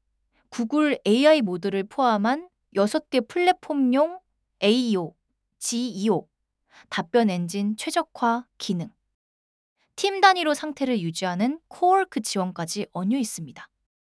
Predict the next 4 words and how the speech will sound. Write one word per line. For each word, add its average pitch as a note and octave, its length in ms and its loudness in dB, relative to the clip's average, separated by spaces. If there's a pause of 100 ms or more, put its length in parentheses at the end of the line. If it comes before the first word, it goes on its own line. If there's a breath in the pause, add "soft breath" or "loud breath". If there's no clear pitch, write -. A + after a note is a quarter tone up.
(720)
주목할 C4 500 2
점은 G#3+ 560 2
설치 - 380 -4
대상입니다. E3+ 640 -2